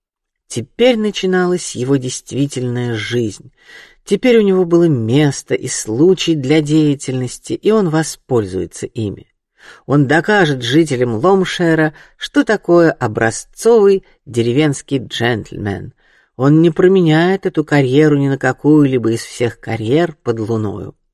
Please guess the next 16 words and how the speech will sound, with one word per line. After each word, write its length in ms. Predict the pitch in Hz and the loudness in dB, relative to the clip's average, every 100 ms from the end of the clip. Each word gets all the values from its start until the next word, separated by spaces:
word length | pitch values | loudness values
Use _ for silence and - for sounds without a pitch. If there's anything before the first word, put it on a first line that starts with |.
| _ _ - - _ - | _ _ -20 -20 _ 2
Он 160 | 156 | 4
воображал, 580 | 151 175 185 202 214 220 | 4 2 2 0 2 0
что 240 | - - | -2 -4
едет 260 | 131 127 120 | -4 -4 -8
по 120 | - | -12
холмам 760 | 110 - 104 101 110 175 170 165 - _ - | -10 -8 -8 -6 -2 -2 -2 -8 -16 _ -14
в 80 | |
свежие 600 | - 110 131 156 131 143 147 | -12 -4 2 2 2 0 -2
осенние 680 | - - 147 139 139 135 | -2 -2 -2 -2 -4 -6
дни, 480 | 117 120 135 139 135 _ _ - | -8 -6 -4 -4 -6 _ _ -6
надзирать 540 | 135 131 156 170 135 | -6 0 2 2 0
за 140 | 131 | -2
исполнением 840 | 139 - 120 123 147 190 170 165 151 - _ - | -4 -4 -4 -2 0 2 2 -2 -4 -10 _ -14
своих 400 | - 135 143 113 | 0 0 0 -4
любимых 520 | 123 151 185 160 - | -6 -2 -2 -2 -6
планов 680 | _ 107 117 143 117 92 - | _ -8 -2 -2 -2 -8 -16